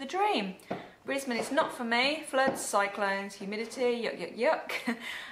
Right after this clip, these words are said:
Um, "House prices are cheaper in Perth, cost of living not too bad, lifestyle is relaxed and lots of things to see and do. Lots of people are buying up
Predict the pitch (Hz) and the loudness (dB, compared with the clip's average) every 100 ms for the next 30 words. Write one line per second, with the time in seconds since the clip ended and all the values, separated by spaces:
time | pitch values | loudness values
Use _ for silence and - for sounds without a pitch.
0 | - - 190 190 190 190 185 185 180 180 | -4 2 4 4 4 4 2 -2 -6 -8
1 | - - 220 220 202 208 180 185 185 185 | -8 0 0 2 -2 -2 -4 -4 -4 -2
2 | 285 277 269 262 262 - 226 240 226 - | -4 -2 0 4 4 2 0 2 2 -2
3 | - 208 214 214 214 214 - - 240 233 | -10 -6 -4 -2 -2 -2 -6 -6 -6 0
4 | 226 226 220 220 220 196 196 196 185 175 | 2 4 4 2 0 -2 -4 -4 -6 -6
5 | 170 175 160 165 - - - - 190 175 | -6 -4 2 2 2 -4 -12 -8 -4 -4
6 | - 185 180 180 - - 165 180 185 - | -6 -12 -12 -14 -18 -14 -12 -12 -10 -4
7 | - - - - - - 208 208 - 214 | -4 -4 -18 -20 -20 -10 0 0 0 -4
8 | 190 180 - 180 175 175 - | -2 -2 -2 -2 -2 -4 -10